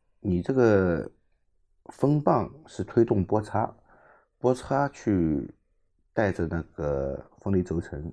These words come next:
去顶压板。如果这个油有问题的话呢，它这个动作啊，线性不好，线性很差，有可能会出现你所说的这种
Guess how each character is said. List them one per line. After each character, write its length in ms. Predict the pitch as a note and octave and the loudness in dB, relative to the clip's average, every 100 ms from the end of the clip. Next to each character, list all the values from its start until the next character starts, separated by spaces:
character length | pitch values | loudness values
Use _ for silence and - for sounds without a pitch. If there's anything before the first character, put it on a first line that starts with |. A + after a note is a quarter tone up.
| _ | _
去 200 | - F2+ | -8 -8
顶 280 | - D2 D2 | -6 -10 -2
压 140 | F#2+ | -2
板。 180 | - - _ _ _ _ - _ _ | -2 -16 _ _ _ _ -20 _ _
如 160 | B2 | -4
果 120 | C3 F#3 | 0 -2
这 140 | - | 0
个 100 | A#2+ | -2
油 360 | E2+ D#2 D#2 A#2 | -2 -2 -2 -2
有 120 | F#2 | -4
问 320 | E2 C3 F#2+ | -2 -2 -4
题 180 | - - | -8 -16
的 100 | - | -16
话 160 | - - | -12 -14
呢， 80 | - _ _ _ | -14 _ _ _
它 120 | - | -16
这 120 | G2 G2+ | -10 -6
个 100 | G2 | -6
动 320 | - G2+ E2 | -4 -4 -4
作 200 | - E2 | -4 -8
啊， 120 | - _ _ _ _ _ _ _ _ _ _ _ _ | -10 _ _ _ _ _ _ _ _ _ _ _ _
线 240 | - B2 | -2 -2
性 220 | F#2 F#2 | 0 -4
不 80 | D2+ | -6
好， 340 | - - - _ _ | -16 -20 -20 _ _
线 180 | _ G#2+ | _ -6
性 140 | F2+ F#2 | -4 -6
很 180 | - - | -8 -18
差， 200 | - - _ _ _ - _ _ | -18 -20 _ _ _ -20 _ _
有 100 | - | -8
可 160 | F2+ D2 | -6 -6
能 100 | D2+ | -8
会 160 | - E2 | -8 -10
出 160 | - | -10
现 240 | D2+ D#2 D2 | -10 -8 -8
你 80 | |
所 160 | C#2+ - | -10 -14
说 160 | - D2+ | -12 -12
的 80 | |
这 140 | C#2+ D2+ | -12 -14
种 200 | D2 | -16